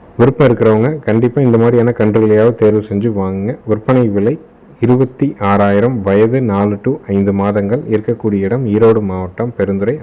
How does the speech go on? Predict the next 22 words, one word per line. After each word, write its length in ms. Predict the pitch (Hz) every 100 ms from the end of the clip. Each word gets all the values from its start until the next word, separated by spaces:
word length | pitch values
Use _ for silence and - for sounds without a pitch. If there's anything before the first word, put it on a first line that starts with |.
| 95
அட்வான்ஸ் 380 | 101 120 120 -
மட்டும் 240 | 101 127 117
பண்ணா 220 | 98 101 101
போதும், 260 | 98 98 165 - - - - -
பாதுகாப்பா 380 | 120 123 120 135 113
ஏற்றி 220 | 113 110
அனுப்பிடுவோம். 380 | 101 101 104 151
உங்க 140 | 113 101 110
வீட்டுக்கு 260 | 127 117
வந்ததுக்கப்புறம் 520 | 104 104 98 - 139 113
மீதி 200 | 113 113 104
தொகையும் 280 | 95 120 117
வண்டி 180 | 98 104
வாடகையும் 260 | 95 101 104
கொடுக்கலாமுங்க. 500 | 95 90 95 95 123 135
மறக்காம 340 | 101 107 120 123
நம்ம 140 | 110 104
சேனலை 320 | 101 101 107 117
சப்ஸ்கிரைப் 420 | 98 - 110 104 101
பண்ணிக்கங்க. 320 | 98 98 139 113
நன்றி, 280 | 101 107 110
வணக்கம்ங்க. 460 | 95 90 92 92 98